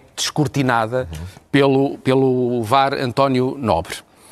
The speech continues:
Speaker 1: Eh, e depois há um, uma outra situação de uma falta do Miguel Nóbrega sobre o, o Trincão, que é uma entrada de sola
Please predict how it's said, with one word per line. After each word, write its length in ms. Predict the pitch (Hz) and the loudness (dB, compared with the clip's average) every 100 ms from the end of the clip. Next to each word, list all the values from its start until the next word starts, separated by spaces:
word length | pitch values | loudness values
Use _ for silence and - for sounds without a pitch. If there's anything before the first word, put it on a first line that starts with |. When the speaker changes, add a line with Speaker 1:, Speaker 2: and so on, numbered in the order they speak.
| - - - | -20 -20 -2
Speaker 1:
Eh, 220 | 147 151 | 2 2
e 80 | 190 | 0
depois 320 | - 202 151 | 2 2 4
há 80 | 147 | 2
um, 260 | 151 156 | 2 0
uma 160 | 151 147 | 0 2
outra 300 | 147 156 156 | 2 2 0
situação 760 | - 156 156 156 180 156 113 - - - - - | 0 0 2 2 4 4 2 -2 -12 -20 -20 -6
de 100 | 127 | 0
uma 140 | 147 | 2
falta 340 | 139 156 143 135 | 2 2 2 0
do 120 | 123 | 0
Miguel 300 | 139 135 135 | 0 2 2
Nóbrega 420 | 139 127 113 117 | 2 0 0 0
sobre 300 | 110 123 117 | 0 0 0
o, 60 | 120 - | -2 -4
o 120 | 120 | -2
Trincão, 600 | 127 123 120 135 202 285 _ - - - | 0 0 0 0 0 -4 _ -20 -20 -6
que 120 | 127 | -2
é 20 | |
uma 140 | 123 131 | 0 0
entrada 420 | 127 139 127 123 | 0 -2 -2 -4
de 100 | 113 | -6
sola 560 | - 156 143 123 113 | -2 0 2 -2 -6